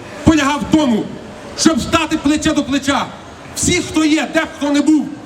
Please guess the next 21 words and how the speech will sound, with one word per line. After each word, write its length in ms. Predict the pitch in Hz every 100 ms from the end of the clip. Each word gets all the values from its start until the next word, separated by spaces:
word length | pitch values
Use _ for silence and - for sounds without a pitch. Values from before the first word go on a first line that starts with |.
| - - - -
хто 160 | 320 311
в 60 |
парламенті, 680 | 302 285 320 311 277 240 190 - - -
хто 160 | 320
під 140 | 320 302
стінами 360 | - 320 285
парламенту, 600 | 277 277 277 262 240 240 - - - - -
і 120 | 285
разом 300 | 320 294 294
сказати 440 | - 294 285 277 262
«ні». 260 | 269 226 - - - - - -
І 80 | 302
разом 320 | 339 320 311
сказати: 440 | - 302 320 311
«Росія, 440 | 294 302 - 311 285
стоп! 320 | - 320 285 - - - - 214
Ми 160 | 349
її 200 | 339 330
зупинимо 480 | 330 - 339 320 294
на 100 | 285
кордоні, 560 | 294 277 320 294 220